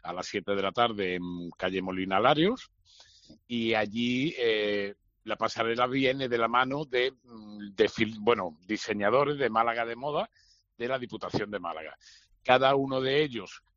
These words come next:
va a presentar su colección y dentro de esa colección va a ir un vestido, un traje de flamenca, que será el que sorteemos nosotros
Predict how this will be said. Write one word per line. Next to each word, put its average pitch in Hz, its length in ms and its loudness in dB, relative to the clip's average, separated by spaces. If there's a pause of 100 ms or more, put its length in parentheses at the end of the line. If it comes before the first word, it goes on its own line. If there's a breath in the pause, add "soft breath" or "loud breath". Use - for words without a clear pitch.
(200)
va 120 60 6
a - 40 -2
presentar 123 440 -4
su 117 120 -10
colección 185 540 0 (320 soft breath)
y 120 120 0
dentro 131 360 2
de 117 80 0
esa 139 180 -2
colección 156 500 0 (220)
va 120 100 4
a 123 60 4
ir 156 200 -2
un 123 180 -6
vestido, 92 460 -4 (160)
un 113 180 -4
traje 113 260 4
de 107 80 6
flamenca, 87 540 -4 (180)
que 123 140 -2
será 123 360 4
el 139 120 -4
que 123 100 -6
sorteemos 104 580 -6
nosotros 117 580 -4